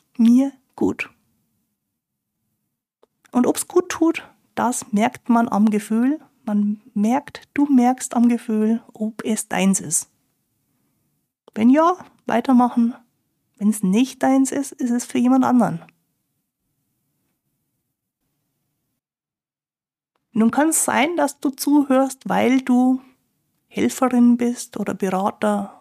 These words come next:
oder Mama, Papa, Oma von jemandem mit Mutismus. Dann solltest du dir nochmal ganz bewusst machen,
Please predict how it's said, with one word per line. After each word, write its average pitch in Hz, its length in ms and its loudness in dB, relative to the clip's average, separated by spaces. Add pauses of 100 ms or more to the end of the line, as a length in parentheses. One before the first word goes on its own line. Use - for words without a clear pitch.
oder 185 460 -8
Mama, 190 560 -4
Papa, 190 300 -4
Oma 196 720 -2
von 202 320 -4
jemandem 190 480 -4
mit 190 180 -8
Mutismus. 240 680 -2 (3500)
Dann 269 200 2
solltest 302 500 -4
du 285 60 0
dir 277 400 0 (320)
nochmal 269 340 -2 (160)
ganz 370 360 -2
bewusst 285 600 2
machen, 240 460 2